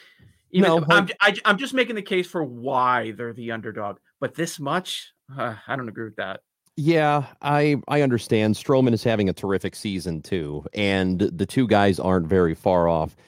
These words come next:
Speaker 2: One thing Baltimore does, and they're not a good offense, but, um, they're pretty good at not striking out against right-handed pitching. So, uh, there, there should be a lot of contact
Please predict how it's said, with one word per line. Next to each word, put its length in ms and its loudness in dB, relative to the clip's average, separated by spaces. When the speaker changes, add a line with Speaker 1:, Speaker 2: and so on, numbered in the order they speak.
Speaker 2:
One 360 2
thing 200 4
Baltimore 500 4
does, 640 0
and 200 2
they're 120 4
not 280 2
a 60 -2
good 220 -2
offense, 580 -4
but, 340 2
um, 400 2
they're 100 2
pretty 260 -2
good 200 4
at 120 0
not 300 0
striking 560 0
out 160 0
against 340 -4
right-handed 540 -2
pitching. 400 -4
So, 580 4
uh, 240 0
there, 240 0
there 220 2
should 320 0
be 100 4
a 80 6
lot 200 4
of 80 2
contact 760 0